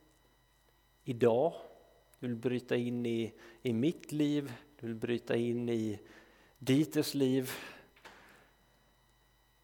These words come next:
i Helenas liv, ja, i allas våras liv, Herre. Jag tackar dig för det.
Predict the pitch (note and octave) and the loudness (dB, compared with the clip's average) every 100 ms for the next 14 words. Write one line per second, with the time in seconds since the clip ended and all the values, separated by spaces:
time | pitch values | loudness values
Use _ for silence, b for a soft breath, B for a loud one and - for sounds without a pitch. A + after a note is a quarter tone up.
0 | _ _ _ A#2+ G2+ A2 A#2 D3+ D3 - | _ _ _ -2 0 4 6 6 2 2
1 | C#3+ C3 C#3 C3+ B B B B B B | 2 4 2 0 B B B B B B
2 | B _ b b b b b b b b | B _ b b b b b b b b
3 | b _ _ _ _ _ _ _ _ _ | b _ _ _ _ _ _ _ _ _
4 | _ _ _ B B B B B B _ | _ _ _ B B B B B B _
5 | _ B2 A#2+ B2 B2 A2 A#2 A2+ A2 A2+ | _ 0 4 4 4 2 0 -2 -2 -2
6 | G#2+ G2 G2+ G2+ G#2+ - - - B2+ C#3+ | -2 -4 -4 -4 -6 -14 -20 -16 -4 -2
7 | C#3 - B2+ A#2+ A#2 G#2+ | 0 2 2 0 -2 -4